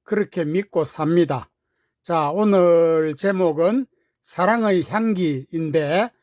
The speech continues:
벌써 사 부가 되었네요. 어, 오늘은 주로 삼촌의 결혼과 현도의 고민에 대한 내용이 많습니다. 자, 그럼 본문 속으로 모시겠습니다.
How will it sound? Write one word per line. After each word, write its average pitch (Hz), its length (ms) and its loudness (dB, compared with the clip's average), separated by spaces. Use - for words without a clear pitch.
벌써 180 320 -2
사 165 320 -2
부가 202 380 0
되었네요. 151 800 -2
어, 156 60 -2
오늘은 208 840 2
주로 208 420 0
삼촌의 196 760 -2
결혼과 196 840 0
현도의 220 800 2
고민에 240 520 4
대한 175 520 -2
내용이 175 640 0
많습니다. 151 880 -4
자, 165 260 2
그럼 202 360 2
본문 214 440 0
속으로 190 680 2
모시겠습니다. 160 1000 -4